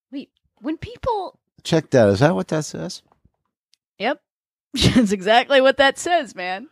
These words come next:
Speaker 1: When
Speaker 2: Oh, yeah.
Speaker 1: people do that, it's like, are you ju-, you just,
Speaker 2: You just
Speaker 1: does
Speaker 2: have
Speaker 1: your
Speaker 2: to get a
Speaker 1: family ju-,
Speaker 2: deal.
Speaker 1: like, do, do you just, like,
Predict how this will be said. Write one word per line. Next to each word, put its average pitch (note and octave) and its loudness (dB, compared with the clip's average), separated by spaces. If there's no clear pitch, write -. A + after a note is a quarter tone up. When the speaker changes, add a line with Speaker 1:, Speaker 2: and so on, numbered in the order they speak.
Speaker 1:
When C4+ -4
Speaker 2:
Oh, - -6
yeah. C4+ -4
Speaker 1:
people A4 -4
do G4 -2
that, D4 -4
it's B3 -10
like, F3+ -12
are A#3+ -4
you F4 -10
ju-, A4+ -2
you C4+ 2
just, - 0
Speaker 2:
You C3 0
just - -4
Speaker 1:
does B2+ 6
Speaker 2:
have B2+ 4
Speaker 1:
your F#4+ 2
Speaker 2:
to C3+ 0
get - 4
a - 6
Speaker 1:
family G3 4
ju-, E4+ 6
Speaker 2:
deal. - 4
Speaker 1:
like, G#3+ -2
do, G3+ -4
do F#3+ -10
you G#3+ -4
just, A3 -6
like, F#3+ -4